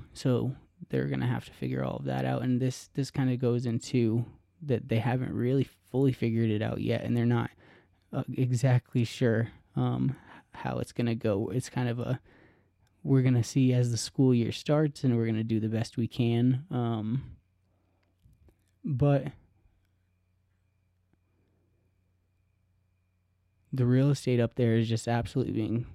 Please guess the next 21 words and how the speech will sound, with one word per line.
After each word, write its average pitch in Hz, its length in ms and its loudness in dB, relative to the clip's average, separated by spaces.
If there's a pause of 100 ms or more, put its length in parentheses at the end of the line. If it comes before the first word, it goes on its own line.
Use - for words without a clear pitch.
(220)
gobbled 117 460 -2
up. - 260 -8 (400)
Um, 110 300 -4
it's 113 120 -4
saying 113 360 0
no 117 140 2
discounts 113 500 -2
and 117 120 2
little 117 200 0
negotiation. 110 920 -2 (840)
Um, 123 760 -2 (380)
essentially, 131 680 -2 (260)
the, 123 460 -2 (280)
<laughs> - 280 -4
the, 123 280 0 (140)
the 139 220 -4
house 123 260 -4
prices 127 420 0
up 117 140 0
there 127 300 0
are, 113 180 -2